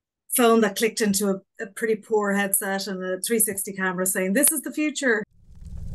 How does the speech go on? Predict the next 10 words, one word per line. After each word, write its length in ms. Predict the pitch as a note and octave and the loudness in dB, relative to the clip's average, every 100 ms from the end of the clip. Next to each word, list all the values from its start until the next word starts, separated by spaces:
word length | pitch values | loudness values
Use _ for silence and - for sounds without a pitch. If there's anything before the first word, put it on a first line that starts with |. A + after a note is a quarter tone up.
| - - - - - - - - - - - - - - - - - - - - - - _ | -4 -4 -2 -4 -4 -4 -4 -4 -6 -6 -6 -8 -8 -8 -10 -12 -12 -14 -16 -18 -20 -20 _
We 180 | G3 G#3 | -4 -2
had 300 | F#3+ F#3 F3+ - | 0 -2 -2 -6
a 60 | |
wonderful 600 | F#3 G#3 A3+ G#3 - F#3+ | -2 0 2 0 -2 -4
development 540 | F3+ F#3 F3+ F#3 E3+ F3 | -4 -4 -6 -4 -6 -6
process 580 | G3 F3+ - F3 E3+ - | -4 -2 0 0 -2 -4
where 120 | F3+ | -4
we 180 | F3+ F3 | -4 -2
worked 400 | F#3 F#3+ F#3+ - | 0 0 -2 -8
with 240 | F#3 F3+ | -4 -4